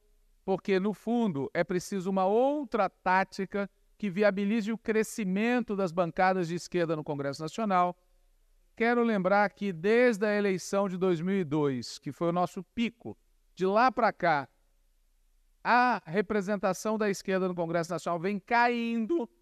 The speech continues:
portanto, tem um problema de linha política, a política de frente ampla, de política de alianças ampla, et cetera, et cetera, et cetera, tem um efeito colateral que se verifica na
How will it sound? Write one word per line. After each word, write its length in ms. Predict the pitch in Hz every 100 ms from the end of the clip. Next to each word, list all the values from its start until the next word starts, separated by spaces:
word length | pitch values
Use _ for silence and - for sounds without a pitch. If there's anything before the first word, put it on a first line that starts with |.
| _
portanto, 360 | 185 - 220 -
tem 100 | 233
um 80 | 214
problema 320 | 220 226 226
de 140 | 185
linha 420 | 226 247 311 302
política, 840 | 262 247 214 214 233 - 233 233 226 _ -
a 80 | 196
política 600 | - 226 269 302 - 233
de 120 | 214
frente 440 | - 214 214 -
ampla, 500 | 175 202 208 185 165
de 80 | 151
política 480 | 160 196 208 - 196
de 60 | 190
alianças 580 | 185 202 190 190 135
ampla, 480 | 180 220 196 160 147 _ _
et 160 | 185 180
cetera, 420 | - 220 220 208
et 80 | 196
cetera, 380 | - 190 185 180
et 80 | -
cetera, 240 | 190 185
tem 120 | 220
um 140 | 226 233
efeito 460 | - 208 202 190
colateral 760 | 196 180 175 196 180 180 185 - _ _ _ _ _ _ _ _
que 120 | 190
se 160 | 175 202
verifica 720 | 196 196 165 202 208 196 165
na 260 | 170 175